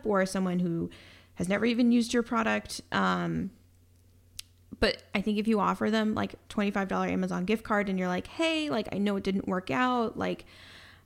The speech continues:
I understand, and I would just love to hear more about, like, just, like, what it is you're doing in general,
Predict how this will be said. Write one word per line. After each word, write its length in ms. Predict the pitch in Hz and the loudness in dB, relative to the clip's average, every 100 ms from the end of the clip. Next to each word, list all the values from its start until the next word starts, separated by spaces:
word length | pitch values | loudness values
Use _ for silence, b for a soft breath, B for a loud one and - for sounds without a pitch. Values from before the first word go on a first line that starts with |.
| - - - - - - _ - - - - - | -20 -20 -20 -20 -20 -20 _ -20 -20 -20 -8 -2
I 120 | 202 | 2
understand, 640 | 214 202 - 247 233 226 | 4 2 2 4 6 4
and 100 | 208 | 2
I 80 | 202 | 2
would 140 | 208 214 | 2 0
just 180 | 214 | -2
love 180 | 214 208 | 0 0
to 100 | 208 | 0
hear 200 | - 226 | 2 4
more 380 | 220 214 208 208 | 6 4 4 2
about, 280 | 214 202 - | 0 0 0
like, 100 | 220 | 0
just, 140 | 269 285 | 0 0
like, 160 | 277 | 2
what 120 | 311 | 2
it 80 | 294 | 2
is 140 | 277 247 | 2 2
you're 100 | 226 | 2
doing 260 | 233 233 | 4 6
in 100 | 220 | 4
general, 540 | 196 156 113 92 226 | 4 0 -2 -4 -6